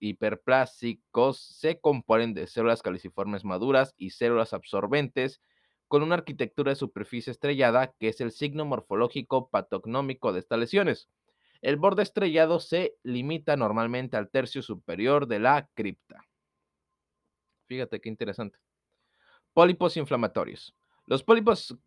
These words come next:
que se forman como parte del síndrome de la úlcera rectal solitaria son un ejemplo de una lesión puramente inflamatoria. Los pacientes presentan una triada clínica de rectorragia, secreción de moco y una lesión inflamatoria de la pared rectal anterior.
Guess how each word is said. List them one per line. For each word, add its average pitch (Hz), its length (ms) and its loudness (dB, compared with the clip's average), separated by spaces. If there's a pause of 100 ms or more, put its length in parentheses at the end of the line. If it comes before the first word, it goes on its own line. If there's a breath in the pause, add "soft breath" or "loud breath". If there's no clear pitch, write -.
(140)
que 131 140 -4
se 139 100 -4
forman 143 400 0
como 101 260 -4
parte 120 240 2
del 110 100 0
síndrome 117 440 -4
de 87 80 -2
la 90 140 0
úlcera 110 360 0
rectal 117 460 -2
solitaria 135 600 0
son 131 180 -6
un 127 100 -6
ejemplo 110 420 -4
de 107 60 -6
una 107 160 -4
lesión 113 440 -6
puramente 98 480 -4
inflamatoria. 104 640 2 (680)
Los 156 160 2
pacientes 196 480 0
presentan 165 460 -2
una 156 260 0
triada 147 360 2
clínica 135 520 0
de 104 280 -2
rectorragia, 123 1000 -2 (200)
secreción - 720 -8
de 117 100 0
moco 139 440 0
y 107 100 -6
una 123 200 -2
lesión 120 420 -2
inflamatoria 120 800 0
de 113 80 2
la 92 120 -2
pared 95 300 -4
rectal 92 300 -8
anterior. 135 420 0